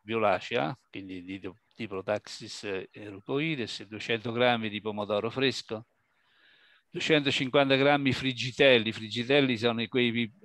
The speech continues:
peperoncini, i peperoni piccoli che sono dolci, quindi che hanno, eh, sono peperoni nani, piccoli, di colore verde, dal sapore dolce.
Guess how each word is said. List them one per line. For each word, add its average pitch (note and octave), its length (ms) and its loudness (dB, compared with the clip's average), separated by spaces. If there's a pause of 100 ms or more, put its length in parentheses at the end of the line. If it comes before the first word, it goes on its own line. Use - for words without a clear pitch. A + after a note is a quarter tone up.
(120)
peperoncini, A2+ 880 -2 (200)
i A2 140 -4
peperoni A2+ 460 0
piccoli B2 420 2
che A2 100 0
sono A2 280 -4
dolci, A#2 500 0 (840)
quindi G#2+ 420 -2
che G#2+ 180 2
hanno, A2 580 0 (540)
eh, G2+ 260 -10
sono G#2 280 -8
peperoni G#2+ 640 -4
nani, G2+ 360 0
piccoli, G#2+ 400 -6
di B2 60 2
colore A2 260 2
verde, A2 380 2
dal G2+ 160 2
sapore G2+ 320 -4
dolce. - 420 -10